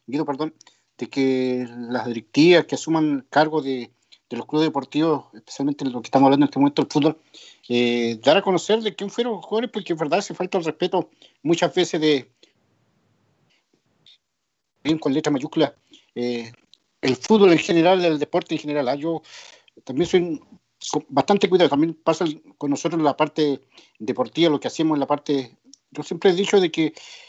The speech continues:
es verdad, tienen razón tanto Guido como Jorge Petaco, de que se le hace más fácil a ustedes comentar un partido de fútbol porque ustedes fueron jugadores, pues, saben, saben cómo se pararon en la cancha, cuáles fueron las instrucciones que le da su director técnico, y lo que siempre le, se lo he dicho,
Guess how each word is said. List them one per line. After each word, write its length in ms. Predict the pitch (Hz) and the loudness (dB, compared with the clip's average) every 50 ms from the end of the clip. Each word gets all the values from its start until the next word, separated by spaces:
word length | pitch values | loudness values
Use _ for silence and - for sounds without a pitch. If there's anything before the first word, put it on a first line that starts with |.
| _ _ - | _ _ -6
es 120 | 143 147 | -4 0
verdad, 400 | 147 175 180 190 202 151 - - _ _ | 2 2 4 4 4 2 2 -2 _ _
tienen 260 | - 151 160 160 156 _ _ _ | -8 -6 -6 -6 -6 _ _ _
razón 380 | - - - 123 - 180 180 165 | -12 -10 -10 -8 -6 -6 -6 -6
tanto 260 | - 175 165 170 175 | -6 -10 -8 -6 -6
Guido 200 | 151 160 170 175 165 | -4 -4 -4 -6 -6
como 360 | 170 156 156 151 139 131 - | -6 -4 -4 -4 -4 -6 -8
Jorge 340 | - - 165 156 156 - 156 | -8 -4 -4 -4 -2 -2 -4
Petaco, 400 | 156 156 156 156 - 170 165 _ _ _ _ _ _ _ _ _ - | -2 0 0 -2 -2 -6 -10 _ _ _ _ _ _ _ _ _ -8
de 80 | - 127 | -6 -4
que 80 | 135 | -2
se 100 | 131 - | 0 2
le 80 | 156 170 | 4 4
hace 160 | 180 - 208 | 4 2 0
más 200 | 180 180 185 - | -2 -2 -2 -2
fácil 320 | - 190 202 - 220 196 185 | -2 -4 -4 -2 -2 -2 0
a 220 | 165 156 147 143 | 0 -2 -4 -8
ustedes 400 | 143 - - 190 196 196 185 - | -12 -6 0 2 2 2 0 -2
comentar 320 | - 165 165 147 - 170 175 | -6 -8 -8 -6 -6 -8 -8
un 60 | 170 | -6
partido 280 | - 175 - - 180 165 | -6 -6 -6 -4 -6 -6
de 60 | - | -4
fútbol 240 | 196 196 208 196 196 | -2 -2 -2 -2 -2
porque 400 | - 165 151 - 165 156 143 - _ _ _ _ _ _ | -6 -10 -6 -4 -2 -4 -4 -6 _ _ _ _ _ _
ustedes 280 | - 135 - 190 - - | -6 -4 0 -2 0 4
fueron 200 | - 196 208 165 | 4 4 4 4
jugadores, 380 | - - 160 180 220 190 - | 2 4 6 6 6 6 2
pues, 180 | - _ - - | -2 _ -20 -10
saben, 380 | - 156 170 185 170 165 160 - _ _ _ _ _ | -6 -4 -4 -4 -4 -10 -14 -18 _ _ _ _ _
saben 240 | - - 160 180 175 | -8 -4 -4 -4 -2
cómo 380 | - 180 170 165 156 151 143 - | -4 -4 -4 -2 -4 -4 -6 -8
se 160 | - - - | -12 -12 -8
pararon 280 | 147 131 135 151 160 160 | -6 -4 -2 -2 -2 -2
en 60 | 156 | -4
la 100 | 139 131 | -4 -4
cancha, 340 | - 160 170 180 175 160 - | -2 -2 -2 -2 -4 -6 -6
cuáles 200 | - 156 151 147 | -6 -6 -6 -6
fueron 180 | - 151 156 151 | -8 -8 -6 -6
las 80 | 139 | -6
instrucciones 360 | 135 - - - - 170 170 | -8 -10 -12 -6 -4 -4 -4
que 120 | - - 147 | -2 -2 0
le 40 | 135 | 2
da 220 | 151 160 147 - _ _ - - _ _ | 2 2 2 0 _ _ -20 -20 _ _
su 260 | - - 135 135 - _ | -14 -10 -10 -10 -10 _
director 300 | 127 123 - - 165 160 | -12 -8 -2 -2 -2 0
técnico, 380 | - 175 180 185 185 165 170 143 | 2 2 2 2 0 -2 -4 -4
y 420 | 127 147 139 143 139 139 135 135 139 | -2 -2 0 0 0 0 0 -2 -2
lo 180 | 143 147 139 | -2 -4 -4
que 180 | - - 147 139 | -4 -4 -4 -4
siempre 540 | - - 214 202 - 226 214 202 208 202 - | -2 0 0 0 4 4 4 4 4 0 -4
le, 160 | - 156 147 - | -8 -12 -12 -10
se 120 | - - 170 | -6 -2 -2
lo 60 | 185 | -2
he 40 | 190 | -2
dicho, 280 | 226 - 156 131 - | -2 -2 -4 -4 -4